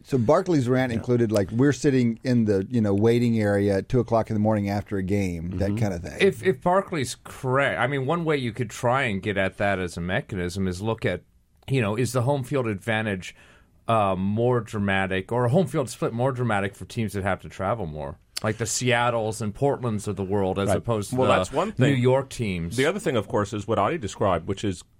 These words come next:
Speaker 4: this is the good news. All teams didn't move to private planes at
Speaker 2: Right
Speaker 4: once.
Speaker 2: away, yeah.
Speaker 4: So you have that source of variation in the data. So that's a great source of variation. Assuming it wasn't endogenously chosen, like,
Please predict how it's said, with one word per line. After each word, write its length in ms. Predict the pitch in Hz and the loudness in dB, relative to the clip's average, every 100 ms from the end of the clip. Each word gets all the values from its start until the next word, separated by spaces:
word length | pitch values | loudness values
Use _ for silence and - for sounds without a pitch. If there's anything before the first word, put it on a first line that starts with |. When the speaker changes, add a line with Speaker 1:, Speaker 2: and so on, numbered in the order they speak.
| - | -2
Speaker 4:
this 160 | 147 | -2
is 120 | 147 110 | -2 -4
the 80 | |
good 180 | 98 165 | -2 0
news. 320 | 113 73 - - | 0 -4 -8 -2
All 240 | 113 139 156 | 0 0 -2
teams 460 | - 139 110 95 | -6 -4 -4 -2
didn't 280 | 117 117 107 | -2 -2 -2
move 440 | 104 120 95 - - | 0 0 -2 -6 -6
to 400 | 117 104 95 - _ - | 0 0 0 -6 _ -4
private 360 | 113 104 101 | 0 0 -2
planes 460 | - 113 101 92 95 | -4 -2 0 -2 -2
at 40 | |
Speaker 2:
Right 60 | 92 | 0
Speaker 4:
once. 200 | 113 107 | 4 4
Speaker 2:
away, 160 | 131 101 | 2 0
yeah. 140 | 117 - | -4 -6
Speaker 4:
So 120 | - | -6
you 120 | 123 113 | -2 2
have 200 | 131 120 | 0 0
that 180 | 120 104 | -2 -4
source 380 | - 110 107 | -4 -4 -2
of 100 | 104 | -4
variation 560 | 95 98 95 117 170 - | 0 0 2 0 -2 -2
in 40 | 107 | -2
the 80 | 87 | 0
data. 320 | 90 85 107 | 0 0 -2
So 160 | - | 0
that's 200 | 98 120 | 0 0
a 60 | 101 | -6
great 460 | 80 95 117 113 - | -4 0 0 -2 -10
source 380 | - 113 104 104 | -4 -2 0 -2
of 80 | |
variation. 580 | 92 101 95 101 113 - | 0 0 2 0 -2 -6
Assuming 380 | 101 139 196 214 | -2 2 2 2
it 140 | 190 151 | 0 2
wasn't 420 | 156 147 135 - | 2 0 -10 -4
endogenously 1000 | 120 104 104 110 131 147 143 127 120 101 | -4 -4 -2 2 2 0 -6 -6 -4 -4
chosen, 400 | - 131 131 110 | 2 2 2 -2
like, 120 | 95 | -4